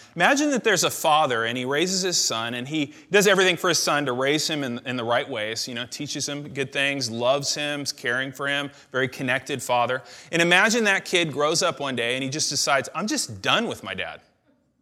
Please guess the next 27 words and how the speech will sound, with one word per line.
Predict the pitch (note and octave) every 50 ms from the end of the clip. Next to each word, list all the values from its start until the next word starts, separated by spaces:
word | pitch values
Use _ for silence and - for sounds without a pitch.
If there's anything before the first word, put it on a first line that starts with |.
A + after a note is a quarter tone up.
| _ _ _ _ _ _ _ _
For | _ F3+ F#3
no | F3+ F#3+ A3 B3
reason | A3 G3 G3+ G#3 F#3 A3 A#3 G#3+
that | G3 F3 -
the | E3+
father's | D#3 - E3 D3+ E3 E3 G3 F#3+ -
done | - E3 D3+ D3+ D3+
anything, | D#3 D#3+ D3+ D3+ F3 E3 F#3 F3+
he | F3+ E3+
says, | - - F#3 E3 F#3+
"I'm | E3 E3 F3
just | D#3 F#3+ - - -
done | D#3+ F3+ A3+ G#3
with | B2+ - - -
him," | F2+ E2+ F#2 _ _ _ _ -
even | C#3+ D3+ F3 F3
though | F3 E3
his | E3 D3
God, | - - D#3+ D#3 D#3 - -
his, | D#3+ D#3 C#3+ B2+ B2+ - - - - - _
his | - C#3+
father's | - - E3 D#3 D#3+ D#3 C3+
been | D3 C#3+ B2
so | - D#3 D3
good | D3 E3 D#3
to | D3
him. | A2